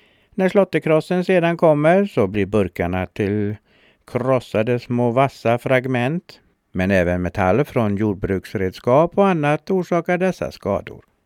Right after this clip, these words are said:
Vi på J L Assistans Metal Detecting har dragit igång detta projektet för att vi som detektorister vill försöka göra vad vi kan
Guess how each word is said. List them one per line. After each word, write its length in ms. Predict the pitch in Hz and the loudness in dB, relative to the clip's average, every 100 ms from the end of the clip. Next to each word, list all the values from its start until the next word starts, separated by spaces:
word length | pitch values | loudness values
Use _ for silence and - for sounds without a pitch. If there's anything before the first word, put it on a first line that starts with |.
| _ _ _ _ _ _ _ | _ _ _ _ _ _ _
Vi 200 | 107 95 | -2 -2
på 160 | - 90 | 0 -2
J 280 | 87 87 87 | 0 0 0
L 160 | 85 | 0
Assistans 720 | 82 - 92 - 110 143 - | -2 -4 -6 -2 -2 -2 -6
Metal 400 | 147 170 165 135 | -2 -2 0 -2
Detecting 720 | 107 101 107 90 90 85 76 - _ _ | -2 -4 -4 -6 -8 -8 -10 -16 _ _
har 180 | - 196 | -2 0
dragit 500 | 202 202 208 214 - | 4 2 2 0 0
igång 440 | 208 147 131 131 | 0 2 2 0
detta 320 | 135 156 - 98 | -2 -2 -2 -2
projektet 680 | 127 123 76 - 73 73 | -2 -2 -4 -6 -10 -10
för 140 | - 190 | -2 0
att 180 | 208 | 2
vi 260 | 202 202 202 | 4 4 4
som 300 | - 196 196 | 2 0 0
detektorister 1080 | 196 196 196 196 _ - 180 143 - - 160 | -2 -2 -4 -6 _ 0 0 0 -4 -4 -2
vill 240 | 160 160 | -2 -4
försöka 480 | 160 160 165 156 165 | -4 -4 -2 -2 -2
göra 340 | 160 147 113 | 0 0 0
vad 180 | 117 143 | -2 -2
vi 100 | 190 | -2
kan 420 | - 110 110 107 | -2 -2 -2 -4